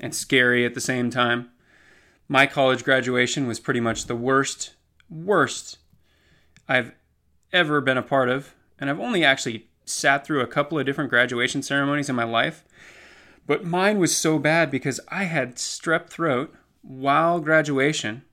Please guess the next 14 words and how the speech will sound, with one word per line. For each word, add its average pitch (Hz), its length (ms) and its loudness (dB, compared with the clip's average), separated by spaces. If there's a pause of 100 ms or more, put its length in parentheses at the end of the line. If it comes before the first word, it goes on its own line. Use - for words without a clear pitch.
(160)
was 120 200 -8
going 117 280 0
on. 113 400 -4
And 127 120 -2
I'm 120 120 -2
pretty 190 360 -2
sure 156 480 -4
I 131 80 -4
was 127 200 -8
just - 280 -10
laying 131 680 -2
in 123 200 -6
my 110 140 -4
chair, 110 500 -2